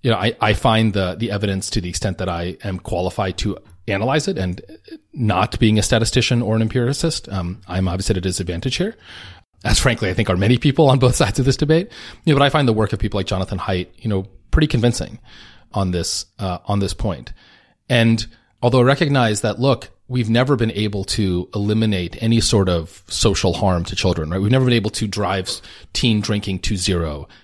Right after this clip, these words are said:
teen smoking to zero. That is just not the level. Uh, that's, that, that should not be the, the goal here. Um, and we have, I think, been able to make a lot of parts of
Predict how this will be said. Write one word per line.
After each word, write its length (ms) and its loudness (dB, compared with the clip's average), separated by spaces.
teen 340 0
smoking 500 -2
to 180 -2
zero. 520 -4
That 400 -2
is 180 0
just 240 2
not 400 2
the 320 -4
level. 460 0
Uh, 340 -8
that's, 280 0
that, 320 -2
that 180 2
should 180 -2
not 320 -2
be 380 -2
the, 180 -2
the 140 -4
goal 220 -2
here. 340 -10
Um, 320 0
and 120 -2
we 100 2
have, 400 2
I 80 0
think, 240 -6
been 120 -6
able 280 -4
to 100 -6
make 320 -4
a 60 -6
lot 400 0
of 180 -8
parts 320 -4
of 400 -8